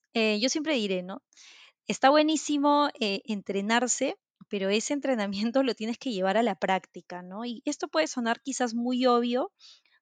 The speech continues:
pero me parece que en agilidad es mucho más importante. O sea, tú tienes que hacerlo, ¿no? Porque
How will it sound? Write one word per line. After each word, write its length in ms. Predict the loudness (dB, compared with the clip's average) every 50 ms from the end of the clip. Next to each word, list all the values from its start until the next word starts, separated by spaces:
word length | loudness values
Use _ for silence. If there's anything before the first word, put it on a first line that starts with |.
| _ _ _
pero 220 | 2 2 2 2
me 140 | 0 -2 -2
parece 760 | 0 2 4 4 4 4 4 2 0 0 0 2 0 0 -4 -4
que 360 | -2 0 0 0 0 -2 -4 -6
en 160 | -8 -6 -6
agilidad 720 | -6 -6 -6 -6 -4 -4 -2 -2 2 4 4 6 6 4 2 -2 -8 -20 -20 -20 -20 -8 _
es 120 | -4 -2 0
mucho 440 | 0 2 2 2 0 0 -2 -4
más 200 | -4 -4 -4 -4
importante. 580 | -6 -6 -6 -6 -8 -8 -10 -10 -12 -10 -12 -12
O 40 | -10
sea, 120 | -10 -12 -12
tú 180 | _ -14 -16
tienes 520 | -6 -2 0 2 2 2 0 0 -2 -6 -10 -18 -20 -20 -20 -20 _ _
que 120 | 4 4 6
hacerlo, 640 | 6 4 4 6 8 8 8 6 2 -4 -10 -12
¿no? 200 | -12 -12 -12 -12
Porque 460 | -10 -12 -14 -12 _ -8 -6 -6 -8